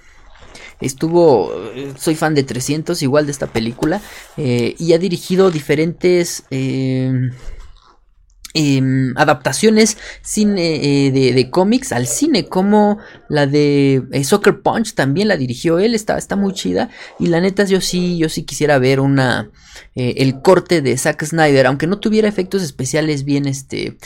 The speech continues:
eh, pues, terminados como tal, pero, pues, eh, su visión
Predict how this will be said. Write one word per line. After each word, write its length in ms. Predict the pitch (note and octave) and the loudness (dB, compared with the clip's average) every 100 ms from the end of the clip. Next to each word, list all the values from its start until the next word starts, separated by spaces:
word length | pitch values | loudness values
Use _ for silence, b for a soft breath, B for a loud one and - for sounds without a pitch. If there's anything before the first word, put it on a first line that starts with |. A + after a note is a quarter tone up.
| B - | B -4
eh, 200 | B2 B2 | -2 0
pues, 240 | G#2 B2 | -2 -4
terminados 640 | B2 G#2+ A2+ C3 D3+ D3 - | -2 -2 0 2 2 0 -4
como 320 | A2+ A2 G2+ | -6 -6 -4
tal, 680 | - D3 E3+ F3 F3+ F3+ - | 0 2 4 2 2 0 0
pero, 260 | C3 B2+ B2+ | 0 0 -4
pues, 440 | - G#2 B2 - B B B _ | -6 -6 -8 -14 B B B _
eh, 320 | C3+ C3 B2+ A2 | -2 0 -2 0
su 200 | D3 C3+ | 2 2
visión 680 | C3+ - G3 G3+ F#3+ E3 | 2 -2 4 4 4 -2